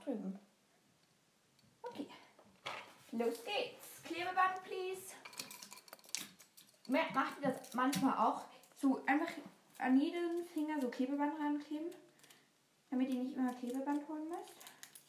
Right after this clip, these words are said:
Ich mach das immer. Also erstmal muss hier an die Unterseite Klebeband. Damit das natürlich,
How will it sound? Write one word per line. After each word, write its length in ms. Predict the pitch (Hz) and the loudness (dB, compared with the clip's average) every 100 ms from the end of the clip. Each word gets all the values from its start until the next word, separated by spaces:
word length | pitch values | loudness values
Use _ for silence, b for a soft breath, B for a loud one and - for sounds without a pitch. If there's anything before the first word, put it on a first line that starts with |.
| - - - _ - - - - _ - - _ - - | -20 -20 -20 _ -20 -18 -20 -20 _ -20 -20 _ -20 -12
Ich 120 | 247 247 | -6 -4
mach 140 | 233 | -2
das 160 | 220 - | -4 -6
immer. 200 | 185 208 - - - B B B | -10 -10 -14 -20 -20 B B B
Also 180 | 240 247 | -2 0
erstmal 360 | 294 349 349 - | 2 0 0 -2
muss 160 | 277 | -2
hier 160 | 285 294 | -2 0
an 100 | 262 | 0
die 300 | 233 - - | 0 -8 -4
Unterseite 640 | 262 339 339 339 330 339 392 | -4 -2 -4 -2 -4 -6 -10
Klebeband. 560 | - 233 220 - 240 285 - B B B - | -6 -2 -2 -4 -10 -12 -16 B B B 0
Damit 180 | 254 | 2
das 140 | 285 285 | 4 6
natürlich, 580 | 277 - 285 294 320 | 4 2 2 2 0